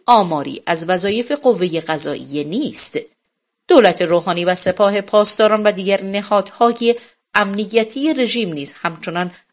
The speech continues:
از این کار شانه خالی می‌کنند. مشروع این گزارش‌ها و خبرهای بیشتری را دربارهٔ اسرائیل، ایران و دیگر کشورهای جهان در این مجموعهٔ خبری یک ساعته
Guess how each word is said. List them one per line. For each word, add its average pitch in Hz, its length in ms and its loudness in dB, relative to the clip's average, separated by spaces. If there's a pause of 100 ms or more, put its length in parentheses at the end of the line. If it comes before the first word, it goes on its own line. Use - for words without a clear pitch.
از 196 220 2 (120)
این 330 260 -4
کار 233 500 2
شانه 170 400 -2
خالی 92 300 -6
می‌کنند. - 520 -14 (1040)
مشروع 254 300 2
این 285 120 -2
گزارش‌ها 269 400 2
و 269 60 2
خبرهای 254 760 0
بیشتری 240 500 0
را 139 260 -2
دربارهٔ 151 520 -4
اسرائیل، 247 960 0
ایران 175 600 -6
و 226 160 2
دیگر 208 260 -2
کشورهای 220 640 -4
جهان 240 320 -2 (400)
در 220 200 4 (120)
این 302 280 -4
مجموعهٔ 208 800 -4
خبری 180 420 -2
یک 269 360 -2
ساعته 214 480 2